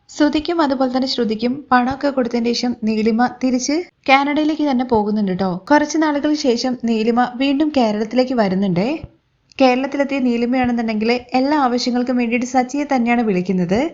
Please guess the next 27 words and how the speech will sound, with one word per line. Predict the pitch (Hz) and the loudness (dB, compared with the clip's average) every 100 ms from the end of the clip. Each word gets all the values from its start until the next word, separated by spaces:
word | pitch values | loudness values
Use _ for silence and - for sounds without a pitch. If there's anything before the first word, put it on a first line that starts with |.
| _ _ | _ _
കാരണം | 269 247 247 262 254 | 2 4 2 -4 -2
സച്ചിയുടെ | 269 262 285 302 | 0 0 0 0
കാറിൽ | 294 269 269 269 | 2 0 0 0
ഒരു | 247 247 | 0 0
പ്രാവശ്യം | 277 269 269 269 | 0 0 0 0
ഒരാൾ | 254 247 | 0 2
കയറി | 247 220 | 0 -2
കഴിഞ്ഞ് | 233 233 220 | 0 0 0
കഴിഞ്ഞാൽ | 214 214 233 | 0 -2 -2
സച്ചിയുടെ | - 220 226 240 | -4 0 0 0
സംസാരവും | 247 214 214 226 233 233 | 0 0 0 0 0 -2
അതുപോലെ | 233 247 247 254 | 0 2 2 0
ആ | 254 | 0
ഹെൽപ്പിംഗ് | 262 233 220 254 254 | 0 0 0 0 0
മെന്റാലിറ്റി | 247 254 254 254 | 2 0 0 0
ഒക്കെ | 240 | 0
കണ്ടു | 240 226 220 | 0 0 0
കഴിഞ്ഞ് | 226 220 | 0 0
കഴിഞ്ഞാൽ | 214 208 247 - - _ _ | 0 0 -2 -4 -20 _ _
പൊതുവെ | 220 214 226 247 - | 2 2 2 0 0
എല്ലാവരും | 247 254 254 269 | 2 2 0 -2
സച്ചിയെ | 262 233 254 | -2 -2 -4
തന്നെയാണ് | 269 254 247 233 | -2 0 0 0
വീണ്ടും | 220 214 233 | 0 2 2
വരുന്ന | 226 214 240 | 0 0 0
സമയത്ത് | 247 214 214 | 0 0 2
വിളിക്കുന്നത്. | 214 190 185 185 175 | 0 0 -2 -2 0